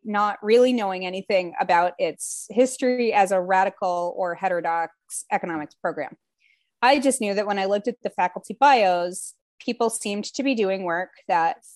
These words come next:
fit with my broad interests in terms of power and inequity and how economics played into that or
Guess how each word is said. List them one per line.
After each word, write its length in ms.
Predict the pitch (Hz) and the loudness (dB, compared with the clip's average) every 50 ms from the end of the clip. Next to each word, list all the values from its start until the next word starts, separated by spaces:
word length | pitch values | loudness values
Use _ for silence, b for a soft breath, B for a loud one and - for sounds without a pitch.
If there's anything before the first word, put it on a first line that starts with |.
| - - | -4 -2
fit 320 | 220 214 196 196 214 220 - | 0 2 2 2 0 -2 -4
with 240 | 220 208 190 - | -4 -4 -4 -2
my 140 | 202 196 180 | -4 -8 -8
broad 340 | 175 - 190 185 180 180 180 | -4 0 2 2 2 2 2
interests 760 | 185 180 180 180 175 - - 185 170 170 - - - - - - | -2 -4 -6 -8 -8 -4 -2 -2 -2 -4 -6 -12 -12 -12 -10 -8
in 160 | 214 196 180 | -8 -10 -10
terms 420 | - - 180 165 160 165 175 - - - | -10 -8 -8 -6 -6 -6 -8 -10 -10 -8
of 260 | 165 151 147 160 _ - | -8 -6 -6 -8 _ 0
power 520 | - 302 302 294 262 247 233 226 226 220 220 | 2 4 6 6 6 6 6 4 4 2 0
and 280 | - 185 180 175 175 | -2 -4 -6 -6 -8
inequity 600 | 175 190 214 226 220 - 233 196 185 180 170 165 - _ _ _ _ _ _ _ _ _ _ _ _ - | -8 -6 -6 -4 -2 -2 -2 -2 -2 -4 -8 -8 -10 _ _ _ _ _ _ _ _ _ _ _ _ -4
and 580 | 202 185 180 175 175 170 170 170 175 180 165 175 - - _ _ - | -2 -2 0 0 -2 -2 -4 -4 -6 -8 -8 -10 -14 -16 _ _ -10
how 340 | - - 220 220 208 196 196 | -2 2 4 6 6 6 6
economics 760 | - 196 180 - 190 170 160 156 151 - _ - - - - _ _ _ - 208 196 | 4 2 0 0 -2 -2 -2 -2 -4 -6 _ -10 -10 -10 -10 _ _ _ -16 -16 -10
played 340 | - - 240 214 202 185 180 | -4 0 2 2 2 4 4
into 260 | 185 175 175 - 190 | 2 2 2 0 -2
that 320 | 175 170 160 156 151 147 - | 0 2 2 2 2 0 -2
or 260 | 180 170 160 156 151 | -2 -2 -2 -2 -4